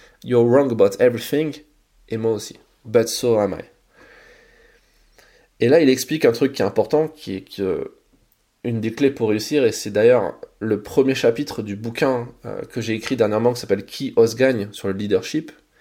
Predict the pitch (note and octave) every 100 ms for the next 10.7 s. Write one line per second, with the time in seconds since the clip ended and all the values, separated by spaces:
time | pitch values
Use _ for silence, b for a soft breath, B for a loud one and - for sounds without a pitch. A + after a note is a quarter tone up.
0 | b b b - - A2 A2 G#2+ G2+ -
1 | - A#2 - A#2+ G2 A2 C3 B2+ A2+ -
2 | - - _ _ _ _ _ _ _ -
3 | G2 A2 C#3+ D3 B2 A#2 D3+ D#3 A#2 A2+
4 | C#3+ C3+ A#2+ A#2+ A#2 D3+ - - D3+ D3+
5 | C#3+ A#2 - B2 B2+ A2 _ b b b
6 | b b b - - C3 E3 D3+ E3+ -
7 | D#3 - C3+ D3 - B2+ A#2+ A#2 D#3+ -
8 | C#3 - B2+ A2+ - B2 D3 D#3+ - _
9 | _ _ _ _ - A#2 B2 D#3 D3+ D#3+
10 | D3 - - B2 - - -